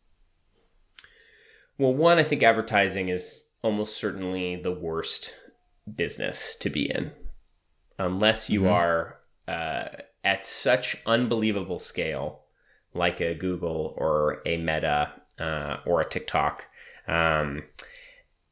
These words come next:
Speaker 1: if not, you're in the trenches and you're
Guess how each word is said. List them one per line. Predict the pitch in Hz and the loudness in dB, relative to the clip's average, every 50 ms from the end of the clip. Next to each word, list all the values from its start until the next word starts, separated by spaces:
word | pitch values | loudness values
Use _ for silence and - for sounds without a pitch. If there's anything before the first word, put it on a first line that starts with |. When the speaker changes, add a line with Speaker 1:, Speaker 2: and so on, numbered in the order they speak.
| _ _ _ _ _ _ _ _ _ _ - | _ _ _ _ _ _ _ _ _ _ 2
Speaker 1:
if | 135 143 139 139 | 2 4 4 2
not, | 123 107 95 90 87 90 - - - | 2 2 4 4 2 0 -2 -6 -8
you're | - 98 101 101 | -4 -2 0 2
in | 107 107 | 2 2
the | 110 | 2
trenches | 107 - - 95 87 85 - - 87 82 80 78 | 0 -2 -2 -2 -2 -2 -4 -6 -6 -6 -6 -6
and | - - 95 90 | -8 -6 -4 -4
you're | 90 85 | -4 -4